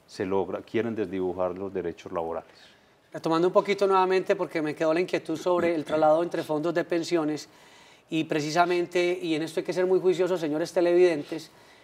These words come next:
Speaker 2: porque, a ver, revisar la historia del fondo privado es muy importante, además de la proyección.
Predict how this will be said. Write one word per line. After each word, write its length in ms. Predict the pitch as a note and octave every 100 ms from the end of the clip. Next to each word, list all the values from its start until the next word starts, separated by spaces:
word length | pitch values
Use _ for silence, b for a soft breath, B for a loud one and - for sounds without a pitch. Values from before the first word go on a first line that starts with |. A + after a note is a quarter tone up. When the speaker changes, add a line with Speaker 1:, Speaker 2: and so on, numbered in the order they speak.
| b -
Speaker 2:
porque, 640 | D#3+ D3 - D#3+ D#3 D3+
a 100 | D#3
ver, 200 | D3+ C#3+ - - -
revisar 440 | - E3 E3 E3 D#3
la 100 | F#3+
historia 640 | - - G3 F#3+ G3 G3
del 240 | E3+ D#3+ D3+
fondo 280 | D#3+ D#3 G3
privado 300 | E3 G3+ G3
es 80 |
muy 140 | E3 F3+
importante, 560 | F3+ D3+ D3 G3+ G3+
además 260 | F3+ D#3 D3
de 80 | F3+
la 180 | E3+ -
proyección. 800 | C#3+ C3+ B2+ - - G3+ D#3